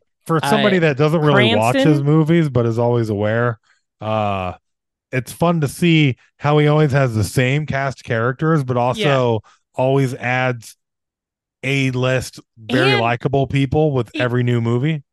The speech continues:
Speaker 2: And it must be, he must be super likable because when he does add somebody new, then they're usually, it's like he's, it's like
Speaker 1: Yeah.
Speaker 2: then they're part of the trip.
Speaker 1: Yep.
Speaker 2: This was the first one he's done without Bill Murray. Bill Murray wasn't in this one, and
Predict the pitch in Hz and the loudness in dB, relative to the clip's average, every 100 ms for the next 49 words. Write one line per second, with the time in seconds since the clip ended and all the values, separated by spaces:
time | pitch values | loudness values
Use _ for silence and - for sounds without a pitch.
0 | _ 311 277 254 320 359 349 220 247 311 | _ -4 -2 -2 -2 -2 -4 -4 -4 -4
1 | 302 269 - 220 196 180 151 147 143 135 | -2 -6 -6 -8 -6 -4 -6 -8 -10 -10
2 | 143 160 175 160 - _ _ _ _ 196 | -10 -8 -8 -8 -14 _ _ _ _ -10
3 | 254 262 214 302 311 233 202 156 151 190 | -8 -6 0 2 2 2 -2 -4 -6 -4
4 | 170 165 160 151 147 160 - _ _ _ | -2 -2 -2 -4 -4 -8 -14 _ _ _
5 | _ 175 160 220 254 247 247 214 240 196 | _ -18 -4 -2 0 0 -2 0 0 0
6 | 214 220 220 226 - 254 214 214 190 226 | 0 0 0 -4 -2 -4 -4 -6 -4 -4
7 | - 226 131 214 214 214 - 202 180 156 | -2 0 2 2 2 0 0 -2 -2 -6
8 | - 208 - _ 135 160 170 _ - 233 | -2 -4 -4 _ 0 0 0 _ -2 -2
9 | 247 226 214 233 226 208 202 196 170 190 | -2 -4 -4 -2 -2 -2 -4 -4 -2 0
10 | 180 175 151 151 220 180 180 170 190 233 | 0 0 -2 -2 -4 -4 -4 -2 -4 -6
11 | 156 - _ _ _ _ 175 208 208 233 | -8 -16 _ _ _ _ -2 0 2 2
12 | 214 180 190 170 196 196 190 190 165 | 0 -2 -4 -4 -6 -4 -4 -6 -10